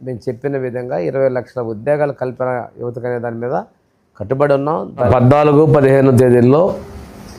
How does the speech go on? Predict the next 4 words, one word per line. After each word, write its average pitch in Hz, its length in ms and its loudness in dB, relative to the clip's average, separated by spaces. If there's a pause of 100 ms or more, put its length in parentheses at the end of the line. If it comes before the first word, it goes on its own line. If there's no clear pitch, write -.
(520)
విశాఖపట్నంలో 139 760 2
జరిగినటువంటి 120 580 4 (1160)
భాగస్వామ్య 135 580 4
సదస్సులో 123 600 4